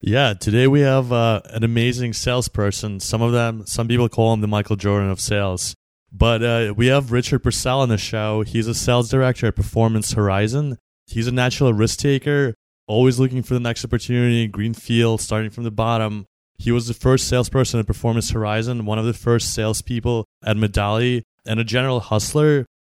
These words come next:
He grew up in New York. Shout out to Mount Vernon. And like us, he grew up in the South, went to the same high school as Michael Jordan.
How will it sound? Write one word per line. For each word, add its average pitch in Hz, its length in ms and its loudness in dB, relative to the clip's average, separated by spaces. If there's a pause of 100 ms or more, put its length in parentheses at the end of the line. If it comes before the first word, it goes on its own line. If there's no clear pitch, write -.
He 120 280 -6
grew 123 240 -2
up 135 160 0
in 131 80 -2
New 120 60 0
York. 123 580 0 (260)
Shout 127 240 2
out 123 220 2
to 123 100 -4
Mount 117 300 -2
Vernon. 117 560 0 (180)
And 113 400 -6
like 117 300 -4
us, 139 220 -2
he 127 80 -4
grew 117 200 0
up 117 260 -2
in 113 60 -6
the 110 80 -4
South, 113 640 -6 (200)
went 110 200 0
to 123 40 -8
the 117 80 -10
same 135 300 -4
high 117 200 -2
school - 220 -2
as 104 120 0
Michael 104 240 -2
Jordan. 101 500 0